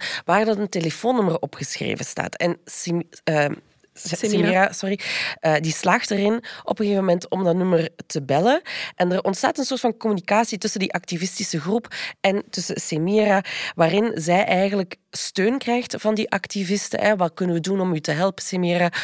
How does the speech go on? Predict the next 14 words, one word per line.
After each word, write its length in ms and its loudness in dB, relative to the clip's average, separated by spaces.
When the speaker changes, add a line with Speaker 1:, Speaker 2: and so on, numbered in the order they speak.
Speaker 1:
of 160 -2
zodat 220 -2
je 60 -4
in 80 -2
België 320 2
kunt 180 -2
blijven?" 300 2
Maar 400 0
zij 360 0
informeert 600 -2
hen 400 0
op 140 -4
hun 220 2
beurt 320 0